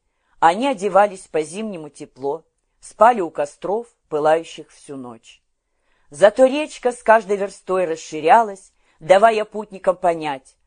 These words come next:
скоро море. Лошади, словно предчувствуя конец своей долгой и изнурительной дороги, пошли быстрее, и в протяжных песнях погонщиков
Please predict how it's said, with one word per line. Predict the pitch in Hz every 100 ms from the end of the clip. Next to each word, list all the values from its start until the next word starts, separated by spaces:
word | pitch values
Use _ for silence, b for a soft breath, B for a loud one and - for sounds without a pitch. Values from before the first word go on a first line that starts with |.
| _
скоро | - - 185 262 233 208 _ -
море. | 147 151 143 127 120 _ _ _ _ _ -
Лошади, | 160 254 277 233 196
словно | - 196 190 190
предчувствуя | 190 190 - 208 - 175 170 165
конец | 180 175 175 175
своей | - 160 165
долгой | 147 175 165 156
и | 156
изнурительной | 147 156 156 156 143 139
дороги, | 139 135 226 254 202 196 _ -
пошли | 170 - 240
быстрее, | 220 233 - 151 147 131 127 _ _ _ _ -
и | 185
в | -
протяжных | 185 185 185 180 175 _
песнях | 175 180 165 160 -
погонщиков | 143 143 233 240 - 208 190